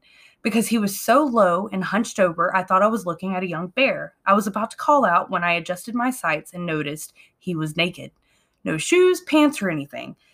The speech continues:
I remember being disturbed by his movements, like a squirrel or something, twitchy and grabbing at the foliage, sniffing around and palming the tree."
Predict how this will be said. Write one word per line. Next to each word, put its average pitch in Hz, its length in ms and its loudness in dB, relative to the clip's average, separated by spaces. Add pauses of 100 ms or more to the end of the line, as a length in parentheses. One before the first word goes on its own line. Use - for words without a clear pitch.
(280)
I 196 60 4
remember 254 360 6
being 311 240 4
disturbed 262 400 0
by 277 160 4
his 247 160 2
movements, 165 500 -4
like 185 140 0
a 175 60 -12
squirrel 202 420 2
or 233 80 -4
something, 160 640 -8
twitchy 311 480 -2
and 202 160 -2
grabbing 202 340 2
at 226 100 -2
the 208 40 -12
foliage, 156 640 -2
sniffing 180 400 -6
around 160 340 0
and 165 140 -8
palming 147 320 -2
the 156 60 -8
tree." - 360 -14